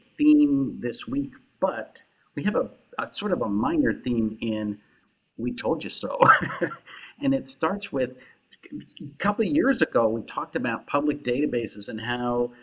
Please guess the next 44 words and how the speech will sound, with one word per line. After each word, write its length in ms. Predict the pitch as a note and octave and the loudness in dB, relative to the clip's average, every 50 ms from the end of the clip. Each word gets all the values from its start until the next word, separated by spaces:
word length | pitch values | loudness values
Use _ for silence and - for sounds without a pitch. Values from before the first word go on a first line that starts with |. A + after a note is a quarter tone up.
| - _ _ - | -20 _ _ -2
useful 420 | B2 C3 D3+ D3 - - C#3+ C3+ | 2 2 2 2 2 0 0 2
they 160 | B2+ B2 A#2+ | 2 2 2
could 240 | A#2+ - - A#2 G#2+ | 0 -2 -8 -6 -6
be, 200 | A#2+ A#2+ A#2+ A#2 | -4 -4 -4 -6
publicly 520 | - - B2+ B2 C3 B2 - - A#2 A2+ | -4 -4 -4 -4 -4 -6 -6 -4 -4 -2
available 440 | A#2 A2 - A2+ A#2+ A#2+ B2+ B2 A#2+ | -2 0 2 4 4 4 2 0 -4
databases, 760 | G#2 G#2+ A2 G#2+ G#2+ G2+ - G#2 G#2 G#2 - - G#2 G2+ - _ - | -6 -6 -6 -8 -8 -8 -8 -8 -8 -8 -10 -10 -12 -14 -14 _ -12
and 180 | A2 G#2+ G#2 G2 | -8 -6 -6 -6
how 260 | G2+ G#2+ A2 A2+ G#2+ - | -6 -6 -8 -8 -10 -8
people 440 | - A#2+ A2+ A#2 - A2+ G#2+ G#2+ - | -8 -8 -8 -6 -6 -6 -6 -4 -2
are 160 | - A#2 A2+ | -2 -2 -2
able 220 | - B2+ C#3+ D3 D#3 | -2 -2 -2 0 0
to 80 | D3 | -2
do 160 | B2+ - C3+ B2 | -2 0 -2 -2
pretty 220 | A#2 - G3 A#2 | -2 -2 -4 -4
much 200 | A2+ F#3+ - - | -4 -4 -6 -6
anything 300 | B2+ B2 B2 - B2+ A2 | -8 -8 -6 -6 -6 -6
they 100 | G#2+ G#2+ | -6 -6
want 240 | G#2 A2 C3+ A2 - | -6 -6 -6 -6 -8
with 140 | A#2+ A2+ - | -10 -12 -10
these. 240 | G2+ F#2+ F2+ - - _ _ _ - - - - - | -10 -10 -10 -12 -16 _ _ _ -20 -20 -20 -8 -6
Well, 120 | - C3+ | -2 2
we're 120 | C#3 C#3 B2+ | 4 4 2
finding 640 | - - - - D3+ F3+ G#3+ A#3 A#3+ A#3 G#3+ E3+ | 2 -2 -2 0 2 2 2 2 2 0 2 0
out 180 | C3+ B2+ B2 - | 0 -2 -2 -4
some 220 | - C3 A#2 A2+ | -4 -4 -2 0
new 160 | A#2 B2 B2+ | 0 0 -2
fun 300 | B2 - A#2 A#2 A2+ G#2+ | -2 -4 -6 -4 -4 -6
stuff 420 | G2+ - - - A2 G#2+ G#2+ - - _ - B2 | -6 -6 -6 -4 -4 -4 -4 -6 -10 _ -8 -8
as 100 | A2+ G2+ G#2 | -8 -8 -8
war 420 | G2+ G#2 A#2 A#2+ B2 C#3+ E3+ F#3+ | -10 -8 -4 2 4 4 4 6
breaks 320 | - D3+ C3 - - - | 4 2 0 0 -2 -2
out 320 | B2+ A2+ A2 A2 A2 - _ - | -2 0 0 0 -2 -4 _ -8
in 140 | A#2 A2+ | -6 -4
the 80 | G#2+ A2 | -4 -2
Ukraine. 880 | G#2+ G#2 G#2 G2+ G2+ - - - E3+ D3+ A#2 G2+ G2 F#2+ G2+ A#2 - - _ _ _ _ _ _ - - - | -2 -2 -4 -4 -6 -8 -8 -6 -6 -4 -4 -4 -4 -4 -4 -6 -8 -12 _ _ _ _ _ _ -20 -16 -12
Uh, 120 | G#2 A#2 A#2+ | -10 -8 -8
a 60 | B2 | -8
couple 280 | B2 - - - - | -4 -4 -4 -4 -2
things 240 | - F#3 D#3+ D3 - | 0 0 0 0 0
we're 120 | C3+ C#3 B2+ | 0 0 0
gonna 120 | A#2 G2+ | 0 -2
point 380 | G2 - - - C3+ A#2+ A#2 - | -4 -4 -4 -4 -4 -4 -4 -6
to. 260 | - G#2+ F#2+ F#2+ | -8 -8 -8 -8